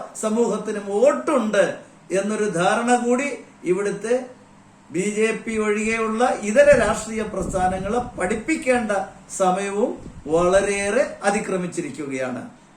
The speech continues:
അതുകൊണ്ട് ഫ്രാൻസിസ് ജോർജ് സാറേ, അങ്ങയുടെ നിലപാടിൽ ഉറച്ചു തന്നെ നിൽക്കണം. അങ്ങയോടൊപ്പം ഇവിടുത്തെ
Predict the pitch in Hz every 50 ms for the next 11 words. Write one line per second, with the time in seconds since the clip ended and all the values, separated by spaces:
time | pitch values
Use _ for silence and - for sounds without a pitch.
0 | - 151 170 185 185 208 202 208 208 233 247 247 247 - - - - - - -
1 | - 165 180 202 214 208 - 226 208 175 185 185 185 208 220 214 208 214 185 -
2 | 226 214 214 233 247 269 277 277 - - - - - - - - - 165 185 190
3 | 196 202 208 202 202 190 185 196 202 208 208 214 214 214 214 240 247 254 247 -
4 | - 170 180 190 202 220 233 226 226 - - 254 254 247 247 247 240 247 247 240
5 | 240 233 - - 240 254 285 294 - - - - - - - 143 151 170 185 202
6 | 208 208 214 214 208 208 208 - - - 247 262 262 254 - - - - 180 190
7 | 208 208 202 - 208